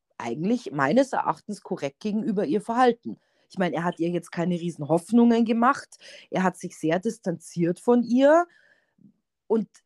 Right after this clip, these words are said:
hat ja auch in dem Dschungeltelefon gesagt, er, er möchte einfach auch mal als Mike gesehen werden und nicht immer in Verbindung mit irgendwelch-, weißt schon, so, so der Frauenheld.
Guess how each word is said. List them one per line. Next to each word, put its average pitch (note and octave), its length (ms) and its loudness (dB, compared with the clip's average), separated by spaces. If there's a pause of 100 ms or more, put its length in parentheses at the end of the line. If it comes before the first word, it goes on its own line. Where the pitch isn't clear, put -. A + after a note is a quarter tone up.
(240)
hat G3 220 -4
ja A#3+ 160 0
auch G#3+ 160 0
in G#3+ 200 -6
dem G3+ 380 -8
Dschungeltelefon F#3+ 840 -4
gesagt, E3 600 -4 (600)
er, - 120 -8 (100)
er F#3 120 -2
möchte G3+ 480 -4
einfach G3 420 -6
auch G3 220 -2
mal G3 280 -2
als D#3+ 260 -10
Mike F#3+ 420 -2
gesehen C3+ 520 -8
werden C#3 300 -4
und F3+ 200 -4
nicht A3+ 240 -2
immer A3+ 200 4
in G3+ 80 -2
Verbindung A3+ 540 2
mit A3 160 -4
irgendwelch-, F#3+ 600 0
weißt G#3 240 0
schon, A3 120 -6
so, G3+ 240 -6
so F3+ 340 -4 (100)
der G3+ 100 -4
Frauenheld. D#3+ 720 0